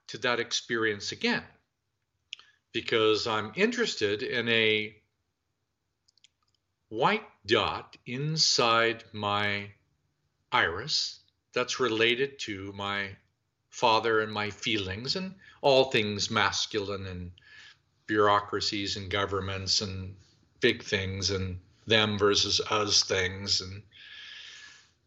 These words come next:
I'm wanting to experience, feel, change my interior collective memory about that location.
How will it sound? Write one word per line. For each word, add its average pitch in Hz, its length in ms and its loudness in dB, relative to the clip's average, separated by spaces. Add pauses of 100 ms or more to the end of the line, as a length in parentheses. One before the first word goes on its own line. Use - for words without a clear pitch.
(1400)
I'm 127 320 4
wanting 110 440 0
to 95 520 -4 (540)
experience, 104 920 2 (120)
feel, 101 640 0 (1800)
change - 720 -4 (800)
my 120 260 2
interior 107 960 -4 (240)
collective 113 560 -2
memory 127 460 -4
about 101 580 -6
that - 300 -10
location. - 580 -8